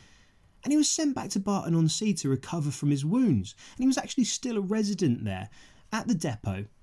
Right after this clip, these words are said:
when it was announced he'd receive his Victoria Cross. In nineteen seventeen, the Barton Depot staff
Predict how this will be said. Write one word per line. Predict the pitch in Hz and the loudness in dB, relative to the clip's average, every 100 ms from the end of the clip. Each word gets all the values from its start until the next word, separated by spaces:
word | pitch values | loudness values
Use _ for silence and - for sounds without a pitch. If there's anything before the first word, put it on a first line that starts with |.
| - | 0
when | 196 | 2
it | 220 | 2
was | 190 | 0
announced | 202 202 175 160 - | 0 0 -2 -6 -6
he'd | 175 160 | -4 -4
receive | 165 - 160 151 | -4 0 2 2
his | 139 | 0
Victoria | 113 113 - 110 104 98 | -4 -8 -6 -4 -4 -6
Cross. | - 160 107 - - _ _ - - _ _ _ _ _ _ _ _ _ _ _ _ _ _ _ _ _ _ _ _ _ - - - | -6 -8 -8 -14 -18 _ _ -20 -20 _ _ _ _ _ _ _ _ _ _ _ _ _ _ _ _ _ _ _ _ _ -20 -20 0
In | 202 | 2
nineteen | 226 220 220 208 | 4 2 2 0
seventeen, | - 190 175 285 214 113 107 - - - _ _ _ | 0 0 0 0 -2 -2 -8 -16 -20 -20 _ _ _
the | 156 | -2
Barton | 151 247 247 - 208 | 0 0 -2 0 0
Depot | 202 190 185 | 0 -2 -4
staff | 160 - 127 107 - | -4 -4 -6 -6 -8